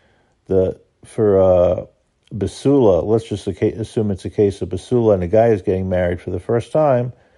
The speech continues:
as well, for the first, uh, seven days after the wedding, the wedding day being included, whenever there's a group of ten men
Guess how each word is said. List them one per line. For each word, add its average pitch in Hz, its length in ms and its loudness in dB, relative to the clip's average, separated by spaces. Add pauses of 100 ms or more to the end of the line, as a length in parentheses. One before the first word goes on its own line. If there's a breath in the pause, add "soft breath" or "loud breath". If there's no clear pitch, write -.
(180 soft breath)
as 101 260 -2
well, 127 540 2 (500 soft breath)
for - 180 -4
the 107 120 4
first, - 640 0
uh, 110 580 2 (540)
seven 110 500 0
days 104 560 -2
after 104 420 -4
the 107 120 -4
wedding, 123 560 0
the 104 60 -4
wedding 110 360 0
day 101 400 0 (100)
being 107 260 -4
included, 110 800 0 (580)
whenever 120 500 2
there's 104 240 0
a 92 40 -4
group 104 360 -2
of 85 260 -4
ten 110 520 -2
men 110 460 2